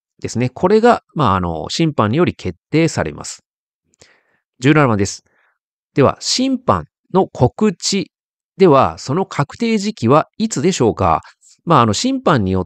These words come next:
て、その法定後見等の開始とか、法定後見人との選任が決定するん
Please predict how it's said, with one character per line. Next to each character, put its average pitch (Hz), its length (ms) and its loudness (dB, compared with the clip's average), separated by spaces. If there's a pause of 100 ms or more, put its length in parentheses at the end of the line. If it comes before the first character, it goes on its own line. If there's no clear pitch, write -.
て、 95 260 0
そ - 140 -8
の 95 160 -2
法 175 220 0
定 190 160 0
後 202 240 2
見 190 260 -2
等 165 160 -2
の 90 60 -4
開 113 240 -2
始 - 100 -10
と 127 80 -4
か、 - 300 -8
法 175 300 0
定 180 160 -2
後 180 180 0
見 175 180 -2
人 170 140 -4
と 160 80 -6
の 110 80 -2
選 160 240 -2
任 175 180 -2
が 165 220 2
決 - 240 -4
定 214 160 0
す - 120 -4
る 226 120 0
ん 165 140 -4